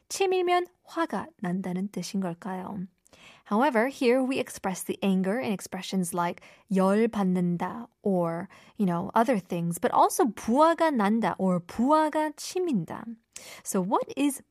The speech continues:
부하 here that surging or bloating this up would mean to be angry? Well, 우리를 숨쉬게 해주는 폐가 있죠. You know that the lungs make us breathe, right? 허파라고 부르기도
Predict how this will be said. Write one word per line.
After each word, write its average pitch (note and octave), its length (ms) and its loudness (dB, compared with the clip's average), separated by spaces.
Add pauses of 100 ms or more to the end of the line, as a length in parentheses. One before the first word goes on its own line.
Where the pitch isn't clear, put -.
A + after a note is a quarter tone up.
부하 A3+ 480 2
here F#3 380 -6 (320)
that - 200 -2
surging C4 640 2
or F3+ 140 -2
bloating A3+ 480 2
this F#3 220 0
up C#4+ 280 4 (120)
would F#3+ 180 2
mean E3+ 240 0
to - 140 -6
be F3 300 -2 (220)
angry? G#3+ 640 0 (800)
Well, D4 480 4 (460)
우리를 F4 400 4
숨쉬게 G4+ 580 0
해주는 F4 420 2 (140)
폐가 A3+ 760 -2
있죠. G3 560 0 (240)
You B3+ 80 -6
know D#4+ 60 0
that - 180 -2
the G3+ 80 -2
lungs G3 640 0 (420)
make G#3 240 2
us F3+ 160 -4
breathe, G3+ 540 -2
right? G3+ 260 -4 (680)
허파라고 F4+ 640 2
부르기도 A3 520 -2